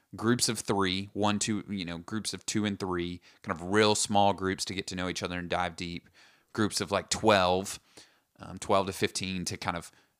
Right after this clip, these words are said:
again, ha-, have good context, have good community. Maybe you don't know each other quite as deeply as you would if you were just hanging out with, like, one or two others, and then kind of the church,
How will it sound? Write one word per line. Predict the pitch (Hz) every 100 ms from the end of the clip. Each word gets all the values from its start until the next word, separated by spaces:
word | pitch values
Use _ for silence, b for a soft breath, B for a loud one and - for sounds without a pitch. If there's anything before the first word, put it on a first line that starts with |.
| _ - 85 _
again, | 65 95 98 104 98 95 92 -
ha-, | - 107 -
have | 110 90
good | 87 113
context, | - 107 104 110 98
have | 92 87
good | 113 101
community. | 104 101 98 98 95
Maybe | 95 98
you | 101
don't | 95
know | 98 95
each | -
other | 98 92
quite | 113 101
as | 90
deeply | 101 95 101
as | 92
you | 90
would | 92 92
if | 87 95
you | 87
were | 85
just | 85
hanging | 92 87
out | 87
with, | 82 90
like, | 85 - b b b
one | 98 98
or |
two | 92 92
others, | 87 85 85 - - b b b b _
and | 104 107 107
then | 117 113
kind | 104 95
of | 82
the | 87
church, | - 92 87 -